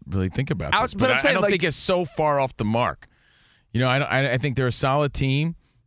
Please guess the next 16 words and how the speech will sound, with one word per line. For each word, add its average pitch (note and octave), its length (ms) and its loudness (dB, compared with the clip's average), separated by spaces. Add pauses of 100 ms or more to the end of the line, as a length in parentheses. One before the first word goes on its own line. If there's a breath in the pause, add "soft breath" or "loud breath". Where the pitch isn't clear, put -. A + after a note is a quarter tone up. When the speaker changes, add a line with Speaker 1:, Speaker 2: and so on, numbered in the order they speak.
(120)
Speaker 1:
Flacco C#3 880 0
is, A#2+ 300 0
is A#2+ 160 0
just B2+ 260 -2
a A2+ 220 2
nice A#2 240 0
little A#2+ 160 0
piece C#3 380 -2
to - 100 -6
fill C3 280 0
in C3+ 100 0
right C#3 200 0
now. C#3+ 340 0 (600 loud breath)
I B2 100 2
don't C3 140 0
think C3 340 -2